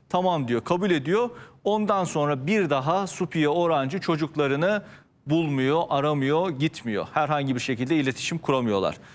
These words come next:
Sonrasında bu hanımefendi de bazı, e, sıkıntılar sebebiyle devlet dört kız çocuğuna da çocuk esir-, esirgeme kurumunda,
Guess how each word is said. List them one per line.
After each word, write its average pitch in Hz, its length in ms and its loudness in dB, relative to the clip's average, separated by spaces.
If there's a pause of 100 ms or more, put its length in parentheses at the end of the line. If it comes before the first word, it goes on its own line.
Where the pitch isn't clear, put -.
(220)
Sonrasında 170 760 0
bu 165 120 0
hanımefendi 151 640 0
de 143 160 0
bazı, 139 720 0
e, 127 680 0
sıkıntılar 139 600 0
sebebiyle 139 720 2 (340)
devlet 160 640 0
dört 180 280 -2
kız 180 200 -2
çocuğuna 131 480 0
da 185 240 0 (400)
çocuk 160 260 0
esir-, 147 560 0 (160)
esirgeme 143 500 0
kurumunda, 135 720 0